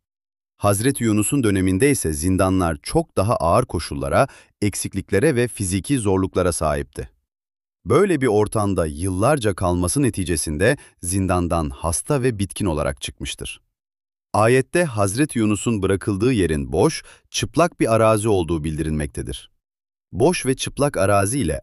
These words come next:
aynı zamanda zindandan çıktığında hiçbir eşyasının, parasının olmadığına, kendisini karşılayan veya yardımcı olacak tek bir kişi dahi bulunmamasına,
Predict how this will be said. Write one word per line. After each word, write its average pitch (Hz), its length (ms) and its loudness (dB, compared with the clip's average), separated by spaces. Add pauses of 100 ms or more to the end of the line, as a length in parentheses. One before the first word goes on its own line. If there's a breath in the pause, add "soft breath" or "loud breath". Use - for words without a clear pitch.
aynı 135 280 2
zamanda 80 480 -2
zindandan 92 640 0
çıktığında 71 640 -6 (280 loud breath)
hiçbir - 400 -4
eşyasının, 85 760 -2 (220 soft breath)
parasının 113 520 0
olmadığına, 95 720 0 (280)
kendisini 135 480 0
karşılayan 113 720 2
veya 120 300 2
yardımcı 95 560 0
olacak 92 420 0 (120)
tek 165 300 -2
bir 110 100 -4
kişi 117 300 -4
dahi 90 300 -2
bulunmamasına, 90 840 0